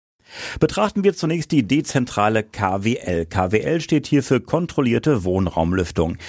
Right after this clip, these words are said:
Sie bietet sich immer dann an, wenn nur wenig Platz zur Verfügung steht, denn sie benötigt kein Luftverteilsystem.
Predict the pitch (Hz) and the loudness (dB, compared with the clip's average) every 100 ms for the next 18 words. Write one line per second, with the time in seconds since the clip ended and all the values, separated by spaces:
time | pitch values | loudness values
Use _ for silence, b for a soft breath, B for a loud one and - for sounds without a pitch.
0 | B - 131 214 220 - - 151 - 180 | B 0 2 2 0 -2 -2 -2 -2 2
1 | 220 196 170 170 185 185 208 180 180 190 | 2 4 2 0 -2 -4 -2 0 0 2
2 | 208 180 226 214 151 - 101 - 101 92 | 2 2 0 0 -2 0 -2 -2 -4 -2
3 | 92 - 104 - 85 82 147 185 - 143 | -2 -2 -4 -4 -4 0 2 2 2 -2
4 | 170 156 143 123 135 135 120 - - 117 | 0 2 2 2 0 -2 -6 -6 -2 2
5 | 123 101 - - 85 - 76 85 78 - | 2 2 0 -4 -6 -4 -4 -4 -4 -2
6 | 82 80 | -2 -4